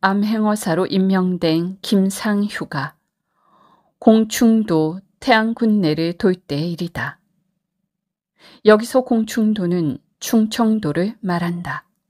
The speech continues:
한 노인에게 태안군수에 대해 넌지시 물었는데 그 노인은 대답 대신 그렇게 되묻는 것이었다. 암행어사는 정색을 하며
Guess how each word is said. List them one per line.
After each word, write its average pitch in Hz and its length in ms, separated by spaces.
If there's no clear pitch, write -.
한 254 360
노인에게 190 840
태안군수에 226 880
대해 185 560
넌지시 214 1000
물었는데 185 880
그 262 100
노인은 202 760
대답 220 460
대신 185 560
그렇게 151 680
되묻는 180 420
것이었다. - 720
암행어사는 226 1000
정색을 247 560
하며 170 500